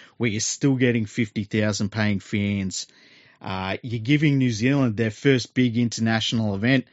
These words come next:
as far as I know, since covid kicked off. Uh, I think that that would be absolutely amazing, and,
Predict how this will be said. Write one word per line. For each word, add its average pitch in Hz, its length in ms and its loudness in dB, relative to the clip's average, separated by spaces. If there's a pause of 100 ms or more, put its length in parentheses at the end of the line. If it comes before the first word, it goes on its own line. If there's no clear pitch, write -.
(160)
as - 80 -12
far 113 260 4
as 101 140 -2
I 123 180 0
know, 110 300 0
since 117 320 -2
covid 117 440 0
kicked - 300 -8
off. 104 340 -6 (680)
Uh, 95 340 -4
I 107 120 0
think - 360 -4
that 113 200 -2
that 110 240 0
would 104 180 -4
be 104 280 -2 (100)
absolutely 107 1080 -4
amazing, 98 760 -4 (480)
and, 98 580 -4